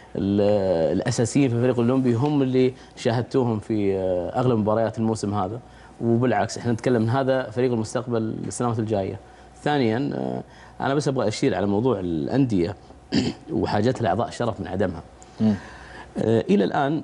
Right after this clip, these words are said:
Speaker 1: ما ترسخ مفهوم الاستثمار الرياضي في الأندية. الاستثمار
Speaker 2: مم.
Speaker 1: الرياضي في الأندية مو بنبني مبنى وأخذ أجار، وهذا يعني ما راح يفيد النادي بشكل، آه، سليم.
Speaker 2: طيب، سؤال
Speaker 1: لكن
Speaker 2: أخير بس قبل ما تدخل نقطتك هذه من الأخ سعد الهزاع، خذر القادسية،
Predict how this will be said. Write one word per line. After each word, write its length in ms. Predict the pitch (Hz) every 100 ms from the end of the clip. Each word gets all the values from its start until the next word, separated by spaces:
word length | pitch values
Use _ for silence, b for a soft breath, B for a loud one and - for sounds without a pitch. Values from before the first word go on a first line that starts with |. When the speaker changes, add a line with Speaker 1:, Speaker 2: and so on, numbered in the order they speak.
| -
Speaker 1:
ما 1500 | - 147 165 139 113 98 82 69 67 73 50 50 50 50 - -
ترسخ 420 | 143 - 135 123
مفهوم 320 | 110 147 135
الاستثمار 420 | 110 - 117 131
الرياضي 260 | 104 113 98
في 80 | 85
الأندية. 320 | 80 71 - - -
الاستثمار 300 | - - 156
Speaker 2:
مم. 40 | 123
Speaker 1:
الرياضي 300 | 139 123 98
في 60 |
الأندية 260 | 120 131 107
مو 160 | 120
بنبني 320 | 139 120 120 104
مبنى 300 | 123 110 101
وأخذ 320 | - 110 101
أجار، 360 | 101 117 113
وهذا 560 | 98 90 113 139 127 - - B B
يعني 220 | 113 107
ما 160 | 123 143
راح 120 | 123
يفيد 220 | 120 147
النادي 360 | 123 139 127 117
بشكل، 500 | 95 123 113 104 101 -
آه، 200 | 90 90
سليم. 340 | 90 113 127 - -
Speaker 2:
طيب، 140 | 117
سؤال 220 | - 120
Speaker 1:
لكن 120 | 120
Speaker 2:
أخير 80 | 131
بس 140 | 113 -
قبل 160 | 123
ما 100 | 113
تدخل 200 | 113 110
نقطتك 300 | 107 110 101
هذه 180 | 117 107
من 80 | 107
الأخ 160 | 104 -
سعد 260 | 117 107
الهزاع، 400 | 104 110 113 120
خذر 280 | - 123 113
القادسية، 600 | 104 107 98 - 98